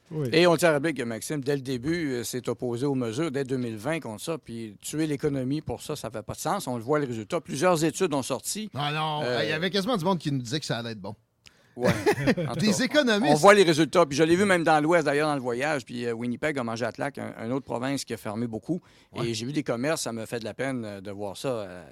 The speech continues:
Speaker 2: Saint-Boniface, entre autres. Euh,
Speaker 3: Ok.
Speaker 2: puis ils ont placardé dans la fenêtre, fermé pour cause des multiples fermetures
Speaker 3: Ah
Speaker 2: qu'on
Speaker 3: ouais.
Speaker 2: a eues,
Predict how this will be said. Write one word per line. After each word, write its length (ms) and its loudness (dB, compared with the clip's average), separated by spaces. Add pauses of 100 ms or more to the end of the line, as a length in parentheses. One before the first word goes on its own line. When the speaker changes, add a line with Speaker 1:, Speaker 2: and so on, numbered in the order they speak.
Speaker 2:
Saint-Boniface, 520 -10
entre 220 -10
autres. 200 -4 (280)
Euh, 140 -6
Speaker 3:
Ok. 60 -4
Speaker 2:
puis 120 -4 (180)
ils 80 0
ont 80 2
placardé 540 0
dans 120 0
la 120 -6
fenêtre, 340 -4 (120)
fermé 420 0
pour 160 -6
cause 240 0
des 100 -4
multiples 380 -4
fermetures 420 -4
Speaker 3:
Ah 60 -2
Speaker 2:
qu'on 120 -4
Speaker 3:
ouais. 60 -4
Speaker 2:
a 40 -4
eues, 140 0